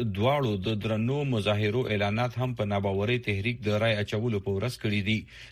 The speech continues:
د واکمنه ګوند ناراضه غړو تیره ورځ دا هم ویلي دي چې دوی او د دوی کورنیو ته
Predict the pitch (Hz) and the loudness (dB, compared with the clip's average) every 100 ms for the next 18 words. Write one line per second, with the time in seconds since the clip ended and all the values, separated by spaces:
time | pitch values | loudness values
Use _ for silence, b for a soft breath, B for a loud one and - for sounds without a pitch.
0 | - 117 104 104 113 113 110 117 110 104 | 0 2 4 2 0 -2 0 0 0 2
1 | 117 117 113 127 110 139 139 110 107 113 | 0 0 0 0 0 -2 0 0 -2 -2
2 | 104 104 95 117 107 101 101 104 151 - | 0 0 0 0 0 0 0 -2 -4 -4
3 | 104 98 131 147 139 B B B - 139 | -4 0 -2 -2 -8 B B B 0 2
4 | 113 110 95 139 123 120 107 101 117 139 | 2 -2 0 0 0 0 0 2 2 2
5 | 120 117 117 131 113 | 2 2 2 2 -2